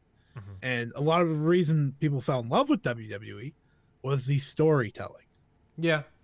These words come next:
Speaker 2: And every
Speaker 1: Sure.
Speaker 2: promotion can tell story. Every promotion can. It's a matter of every promotion does. <laughs> And,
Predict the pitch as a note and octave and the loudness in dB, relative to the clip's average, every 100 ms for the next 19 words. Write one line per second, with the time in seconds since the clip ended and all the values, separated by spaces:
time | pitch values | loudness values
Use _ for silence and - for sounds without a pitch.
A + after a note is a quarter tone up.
0 | _ _ _ E3 E3 - F3 A3+ C#4+ C#4+ | _ _ _ 0 0 0 0 2 4 2
1 | - F#3+ G3 G3 D3+ C3+ - - E3 C#3+ | 2 2 4 2 -2 -6 -8 0 2 2
2 | - B2+ G#2 - _ _ _ _ _ _ | -4 -8 -8 -18 _ _ _ _ _ _
3 | _ - F#3 A#3+ B3+ G#3 G3 F3 C3+ - | _ -6 -2 -2 -2 0 0 0 -6 -10
4 | D#3+ G#2+ - _ _ _ _ _ _ - | -10 -10 -16 _ _ _ _ _ _ -8
5 | D3 F3 G3 G#3+ G3 F3+ E3 D3 - D#3 | -4 0 2 4 2 2 -2 -2 -4 -4
6 | C3+ A#2 A2+ G2 - - - D#3 D#3 F#3 | -4 -10 -14 -16 -16 -20 -10 -4 -2 -2
7 | C#3 - | -4 -12